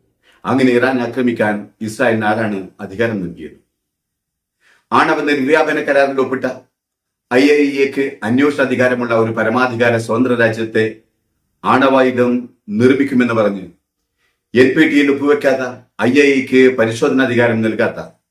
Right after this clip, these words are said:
സ്വന്തമായി ആണവ ബോംബുകൾ ഉള്ള ഒരു രാജ്യം ആക്രമിക്കുമ്പോൾ അതിനെതിരെ പ്രതികരിക്കാൻ ഐ എ ഇ എന്ന സ്ഥാപനത്തിന് കഴിയുന്നില്ലെങ്കിൽ ആ സ്ഥാപനം,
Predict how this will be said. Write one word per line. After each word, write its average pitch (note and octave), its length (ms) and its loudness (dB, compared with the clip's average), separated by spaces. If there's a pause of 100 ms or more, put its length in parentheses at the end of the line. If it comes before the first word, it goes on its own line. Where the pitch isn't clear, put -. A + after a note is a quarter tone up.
(280)
സ്വന്തമായി D3 720 2
ആണവ C#3+ 220 0
ബോംബുകൾ C3 560 2
ഉള്ള B2 200 0
ഒരു B2 200 2
രാജ്യം A2+ 520 -2 (180)
ആക്രമിക്കുമ്പോൾ A2 680 -2 (300)
അതിനെതിരെ B2 680 0
പ്രതികരിക്കാൻ A#2+ 800 -2
ഐ A#2+ 160 0
എ C3 40 4
ഇ A#2+ 160 0
എന്ന A2+ 160 0
സ്ഥാപനത്തിന് A2 600 -4
കഴിയുന്നില്ലെങ്കിൽ G#2+ 640 -4 (440)
ആ A#2 120 -2
സ്ഥാപനം, A2 640 -2